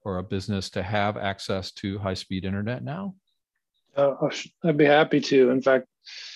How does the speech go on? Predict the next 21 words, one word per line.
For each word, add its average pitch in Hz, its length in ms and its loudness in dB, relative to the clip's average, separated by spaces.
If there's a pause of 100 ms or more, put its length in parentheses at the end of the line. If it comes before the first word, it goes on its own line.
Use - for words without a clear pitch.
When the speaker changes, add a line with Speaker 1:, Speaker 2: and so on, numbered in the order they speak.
(340)
Speaker 2:
you 139 80 -4
know, 127 100 4
th-, 139 220 4
this 151 240 4
is, 135 380 0
this 139 240 2
is 131 160 2
what 127 340 6 (720)
we 139 200 4
get 131 160 6
excited 127 580 4
about 120 380 2
at 117 100 0
Idea 117 380 0
Tech, 117 420 0
and, 117 320 -4
and 117 180 -2
these 120 340 -4 (920)
individual 123 680 2
stories 123 720 4
that, 120 260 2